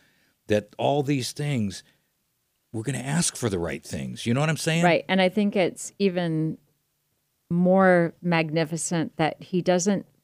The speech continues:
Speaker 2: put any, uh, any conditions on that,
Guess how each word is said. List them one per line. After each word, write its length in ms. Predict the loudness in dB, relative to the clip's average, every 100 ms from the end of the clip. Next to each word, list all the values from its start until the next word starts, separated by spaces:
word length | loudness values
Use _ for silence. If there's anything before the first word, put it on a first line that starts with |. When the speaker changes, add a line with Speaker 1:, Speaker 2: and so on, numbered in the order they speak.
| _
Speaker 2:
put 180 | 0 2
any, 420 | 0 2 0 -4 -8
uh, 360 | -4 -2 -2 -6 -12 _
any 160 | 0 0
conditions 680 | 0 -2 0 0 2 0 0
on 200 | -2 -2
that, 260 | -4 -10